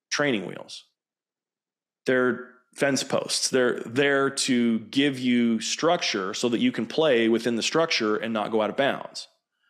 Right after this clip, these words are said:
And the beautiful thing is, is that when you're behind the scenes and you're doing this and you're the guy speaking it, there are times when it might feel clunky. We're like, "Ah, it's a little bit too planned. I don't know." But then when you listen to it back, it sounds really good.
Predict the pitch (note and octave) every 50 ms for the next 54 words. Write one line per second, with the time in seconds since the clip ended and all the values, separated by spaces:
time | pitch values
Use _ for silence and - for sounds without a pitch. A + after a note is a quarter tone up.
0 | _ _ _ _ _ _ _ _ _ _ _ _ _ _ _ - B2 B2+ B2 A#2+
1 | A#2 A#2 A2+ A2+ A2+ G2 - - - _ _ _ _ _ _ _ _ _ _ _
2 | _ _ - C3 B2 C#3 F#3 A3 A3+ F3+ D3 B2+ C3+ C3 B2+ A2+ A#2 A#2+ B2 A#2
3 | A2 A#2+ A#2 - - - - _ _ _ _ _ _ _ - - D#3 D#3+ E3 E3+
4 | D#3 D3+ - F3 F#3 F#3 D3+ - - - G3+ G#3 D#3+ A#2 A2 A2 A#2+ A#2+ A#2 A#2+
5 | D3 D3+ C3 A2+ G#2+ G#2 - A#2 A2+ A#2+ C#3 C#3 B2+ B2 B2 A#2+ A#2 A2+ - -
6 | - - - - - F#2 F2+ F2 F2+ - - _ _ _ _ _ _ _ - -
7 | _ _ _ _ _ _ _ _ _ _ _ _ _ - D3 E3+ F3 E3 E3+ -
8 | - F3+ A3+ G#3+ F3+ E3 D#3+ C#3 C3+ D3 D3+ D3 - A#2 - - - D#3 E3+ D#3+
9 | - A2+ G#2+ G2+ G2+ A2+ A#2+ C3+ C#3+ C#3 C3 - C3+ C#3 D3+ C3 A2 - - -
10 | D3 C#3 C#3 C3+ C3+ - - C3 C3+ C3+ C3 C3 C3 B2+ - B2+ C3 A#2 F2+ D#2
11 | D#2+ A#2+ C3 - - - - - - - - - D3+ - F#3 F#3+ F#3 E3 D#3+ F#3
12 | E3+ E3+ - - C#3 G2+ - C#3+ E3+ F3+ - - - - C#3+ C3+ C#3 A#2 - G#2
13 | G#2+ G#2+ A2 A#2+ D3 D3 A#2 G#2 G#2 A#2 C#3 D3+